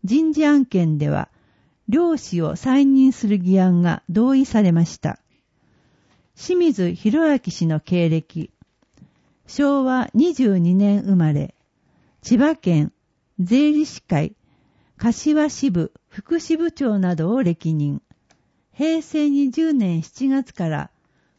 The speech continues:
固定資産評価審査委員会委員、小島俊明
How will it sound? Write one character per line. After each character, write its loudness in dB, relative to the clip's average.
固 -6
定 -4
資 -14
産 -8
評 -4
価 -4
審 -2
査 -4
委 -8
員 0
会 -4
委 -2
員、 -8
小 -6
島 -4
俊 -4
明 -2